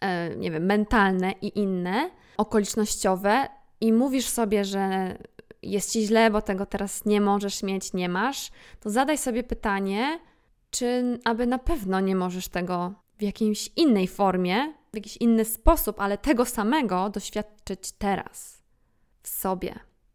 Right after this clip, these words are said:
tu, gdzie jesteś. Może nie w sobie, może po prostu wychodząc z domu, ale po prostu w innej formie, niż tobie się wydaje, że jest jedynym ro-, jedynym sposobem. Może dzisiaj wydaje ci się, że to,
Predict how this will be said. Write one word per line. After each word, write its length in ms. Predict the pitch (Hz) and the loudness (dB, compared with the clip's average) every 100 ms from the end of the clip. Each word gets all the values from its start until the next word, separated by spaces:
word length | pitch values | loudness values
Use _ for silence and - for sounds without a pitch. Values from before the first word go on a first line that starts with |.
| _ _ | _ _
tu, 100 | 233 | -2
gdzie 220 | 214 208 | 0 2
jesteś. 600 | 196 196 - - - - | 0 0 -4 -12 -14 -6
Może 200 | 233 247 | -4 0
nie 120 | 285 302 | -2 -2
w 60 | |
sobie, 380 | - 466 214 180 | -4 -2 0 0
może 220 | 185 208 | -2 -2
po 120 | 220 | -4
prostu 360 | - 262 - 208 | 0 -2 0 -4
wychodząc 460 | 196 196 190 190 190 | -2 -2 -2 -2 -2
z 80 | |
domu, 480 | 185 339 202 175 233 - - _ _ _ | 6 6 6 0 -4 -10 -20 _ _ _
ale 220 | 233 240 | 4 4
po 100 | 240 | 2
prostu 300 | 240 - 240 | -2 -2 0
w 40 | |
innej 240 | 254 262 254 | 2 2 2
formie, 320 | 254 233 254 | 0 2 4
niż 220 | 240 233 - _ _ | 4 2 -2 _ _
tobie 220 | - 226 240 | -4 -2 -2
się 140 | 247 | -2
wydaje, 380 | 214 208 220 233 | 0 2 4 4
że 100 | 220 | 0
jest 160 | 214 | 2
jedynym 500 | 220 185 214 208 202 | 0 4 4 6 4
ro-, 120 | 196 196 | 2 0
jedynym 560 | 208 190 214 202 196 196 | -2 2 4 4 0 -2
sposobem. 640 | - - 180 196 175 170 190 - _ - - - | -8 -6 -2 0 0 -2 -6 -12 _ -20 -20 -4
Może 220 | 196 196 | -2 0
dzisiaj 600 | 196 220 254 247 311 339 - - | -2 0 2 4 2 -4 -10 -4
wydaje 260 | 208 208 | 2 2
ci 120 | 220 - | 2 -4
się, 80 | |
że 160 | 226 220 | -2 -4
to, 560 | 208 220 208 247 302 | 0 2 4 2 -2